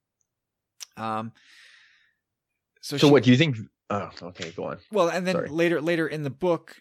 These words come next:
Speaker 1: she faces his, uh, one of the Inquisitors,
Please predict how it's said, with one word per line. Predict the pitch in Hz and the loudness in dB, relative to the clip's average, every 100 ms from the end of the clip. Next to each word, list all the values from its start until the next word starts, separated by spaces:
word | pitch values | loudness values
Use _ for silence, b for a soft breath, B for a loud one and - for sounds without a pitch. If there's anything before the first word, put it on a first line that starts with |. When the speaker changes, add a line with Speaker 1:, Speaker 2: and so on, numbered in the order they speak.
| - | -10
Speaker 1:
she | - 160 147 | -6 -4 -4
faces | 135 - 156 139 139 | -6 -4 -4 -4 -6
his, | 135 120 - - 123 - | -6 -8 -14 -20 -20 -12
uh, | 135 127 | -10 -10
one | 123 156 | -8 -6
of | 135 | -2
the | 131 | -2
Inquisitors, | 110 131 117 120 120 117 - | -2 -4 -4 -4 -6 -8 -12